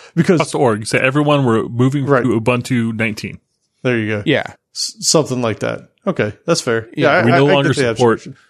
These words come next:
Speaker 2: encryption R S A two fifty-six. Every, everywhere is going to twenty forty-eight.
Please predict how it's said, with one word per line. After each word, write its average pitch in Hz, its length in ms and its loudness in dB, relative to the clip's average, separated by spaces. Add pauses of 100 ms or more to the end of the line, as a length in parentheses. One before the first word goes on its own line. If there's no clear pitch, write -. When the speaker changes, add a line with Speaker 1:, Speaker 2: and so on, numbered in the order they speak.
(200)
Speaker 2:
encryption 113 720 0
R 110 180 4
S 101 160 0
A 107 280 2
two 117 140 0
fifty-six. 101 520 -4
Every, 117 340 2
everywhere 113 460 2
is 101 100 2
going 101 260 -4
to 92 120 -2
twenty - 260 -6
forty-eight. 95 360 -10